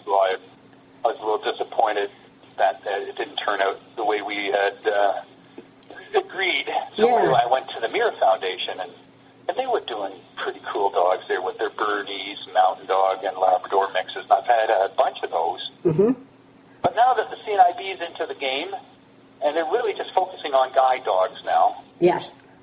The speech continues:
Speaker 1: I'm just, I, I thought, "Well, that's, that's, that's a good fit for me." And they also, the C N I B also, they're very interested in making sure they can do guide dogs for people who live outside cities. You know, Canada's a big country.
Speaker 2: Yes.
Speaker 1: Uh, and they wanna do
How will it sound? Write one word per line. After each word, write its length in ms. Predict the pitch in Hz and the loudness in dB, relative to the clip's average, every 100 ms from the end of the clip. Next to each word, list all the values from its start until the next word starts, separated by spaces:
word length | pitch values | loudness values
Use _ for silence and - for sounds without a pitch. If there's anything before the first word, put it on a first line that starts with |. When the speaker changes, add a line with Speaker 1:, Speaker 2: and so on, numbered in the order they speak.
| - - | -20 -6
Speaker 1:
I'm 200 | - 104 | 0 0
just, 240 | 113 117 - | 0 -4 2
I, 260 | 110 107 104 | 4 6 6
I 60 | 110 | 4
thought, 140 | 113 | 4
"Well, 140 | 117 | 4
that's, 260 | 113 127 - - | 4 2 -2 -8
that's, 220 | - 120 - - | 0 0 -2 -2
that's 160 | 120 - - | 0 0 -6
a 40 | |
good 140 | 101 - | -6 -4
fit 140 | - 95 - | -6 -6 -6
for 80 | 92 | -6
me." 220 | 90 - - - - | -6 -8 -14 -18 -4
And 80 | 127 | -2
they 60 | 160 | 2
also, 580 | 277 698 - - - - - | 6 6 4 0 -2 -8 -10
the 80 | - | -8
C 80 | 170 | 0
N 80 | 143 | 2
I 80 | 135 | 2
B 120 | 135 | 0
also, 520 | 131 175 - 156 107 - - - - | 4 4 4 0 -2 -4 -14 -18 -6
they're 120 | 165 | -4
very 200 | 269 294 | -4 -4
interested 400 | 254 - 180 175 | -4 -2 -4 -4
in 60 | 156 | -6
making 240 | 160 147 | -8 -8
sure 120 | - 147 | -8 -6
they 80 | |
can 160 | 135 127 | -6 -8
do 80 | 127 - | -8 0
guide 280 | 120 120 117 | 4 4 0
dogs 440 | 110 101 101 101 - - - _ - - - | 0 2 2 -2 -10 -16 -20 _ -20 -20 -6
for 100 | - - - | -6 -6 -8
people 240 | - - | -4 -4
who 120 | - 117 | -4 -6
live 160 | 123 | -2
outside 440 | 127 117 - 113 107 - | 0 -2 0 0 0 -6
cities. 280 | - - - - | -12 -12 -14 -6
You 80 | 95 | 0
know, 400 | 107 165 147 - | 2 2 -2 0
Canada's 380 | - 262 226 123 | 0 0 0 -4
a 60 | 110 | -4
big 140 | 110 - | -6 0
country. 460 | 107 101 - - - | 2 2 -2 -8 -6
Speaker 2:
Yes. 420 | - 175 190 - - - _ | 2 4 4 0 -6 -16 _
Speaker 1:
Uh, 300 | - 135 - | 0 2 2
and 120 | - 170 | 0 2
they 60 | |
wanna 200 | 214 233 | 4 4
do 80 | - | 2